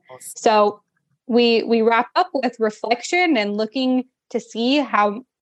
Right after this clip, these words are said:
Speaker 2: how much you've changed at the end of that and how you're feeling. And there's always, you know, the possibility to extend or schedule more one-on-ones with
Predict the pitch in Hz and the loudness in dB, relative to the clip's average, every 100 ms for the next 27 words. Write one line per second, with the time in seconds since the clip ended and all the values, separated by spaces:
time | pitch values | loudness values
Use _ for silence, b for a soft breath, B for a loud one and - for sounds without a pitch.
0 | - 208 208 208 - 202 - 214 262 262 | -6 -4 -4 -6 -4 -6 0 2 4 4
1 | 220 220 202 208 220 262 254 277 294 254 | 0 0 -2 0 2 0 2 2 2 0
2 | 208 208 202 190 - 208 208 233 285 262 | -2 -2 -2 -4 -6 -2 0 2 2 2
3 | 185 190 - _ _ 214 220 214 202 208 | 0 -4 -10 _ _ -2 0 2 2 4
4 | 208 208 - _ _ 220 214 196 190 190 | 4 0 -4 _ _ -6 -4 0 0 0
5 | 202 _ _ _ 214 208 214 196 - 190 | -4 _ _ _ 0 2 0 -2 -2 0
6 | 196 190 190 - - 196 196 - 214 - | 0 0 -2 -6 -4 -2 0 -2 -6 0
7 | 277 330 262 214 208 214 - 214 208 208 | 2 4 4 4 0 -4 -6 -2 0 0
8 | 196 202 202 196 196 196 190 185 185 185 | 2 2 0 -2 -4 -4 -4 -2 -2 -4
9 | - - | -6 -6